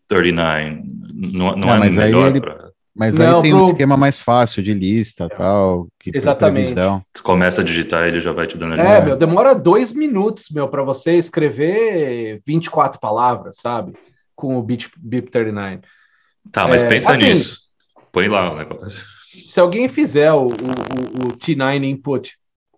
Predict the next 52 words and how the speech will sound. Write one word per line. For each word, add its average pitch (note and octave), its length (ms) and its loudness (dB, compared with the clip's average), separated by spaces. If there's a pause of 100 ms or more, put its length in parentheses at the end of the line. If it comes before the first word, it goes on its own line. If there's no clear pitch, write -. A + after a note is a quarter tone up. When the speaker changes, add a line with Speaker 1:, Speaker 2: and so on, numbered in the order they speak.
(280)
Speaker 3:
é, B2 140 -2
uma C3 200 -2
P C#3 180 -2
R C3 140 4
pro C3 120 -8
T C3+ 140 -8
nine C3 220 -2
Input, D3 340 -4
a F#3+ 60 -2
gente F3+ 240 -6
provavelmente E3+ 800 0
a-, D#3 260 0
adiciona, C3 680 2
né? A2+ 180 -6
Mas, G#2+ 280 -8
assim, A#2+ 480 -6 (1400)
tipo, E3+ 180 -4
tá G#3 160 2
na B3+ 100 4
lista F#3+ 360 2
de E3 100 0
fazer, D#3+ 380 2
mas F#3+ 240 -2
fica F#3+ 260 -2
indo E3+ 220 0
pra E3+ 140 0
baixo, C3 420 -2
sabe? G#2 440 -8 (640)
É, G#2+ 180 -2
Speaker 2:
<laughs> - 0 -
Speaker 3:
tem, B2+ 300 -6
a A#2 60 -8
gente B2 240 -10
tem D#3 120 2
um E3 100 0
milhão F3 320 0
de C#3 120 -6
coisas C3+ 280 -2
pra C3 140 -6
fazer, A2+ 460 -2
né? G2 120 -10
Speaker 1:
Acho G2+ 120 -2
que, - 140 -16 (280)
eu A2+ 100 4
sei, A2+ 260 4
mas F#2+ 180 2
acho G2+ 120 0
que - 60 -10
vocês G#2+ 160 -2
estão G#2 160 -2
subestimando G2 1000 0
a, D#2 680 -2